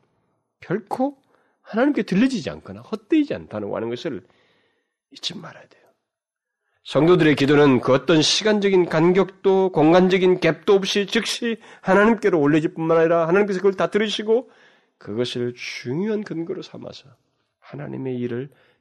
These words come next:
행하신다는 것입니다. 이 세상을 향한 하나님의 일을.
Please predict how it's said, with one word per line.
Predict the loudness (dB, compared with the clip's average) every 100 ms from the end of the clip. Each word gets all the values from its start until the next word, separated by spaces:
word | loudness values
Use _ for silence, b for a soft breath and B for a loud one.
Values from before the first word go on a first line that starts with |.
| _ -20
행하신다는 | -18 -16 -14 -14 -14
것입니다. | -18 -20 -20 -20 -12
이 | -10
세상을 | -10 -12 -10 -10 -10 -14
향한 | -16 -20 _ _ _ _ _ _
하나님의 | -12 -12 -12 -16 -20
일을. | -20 _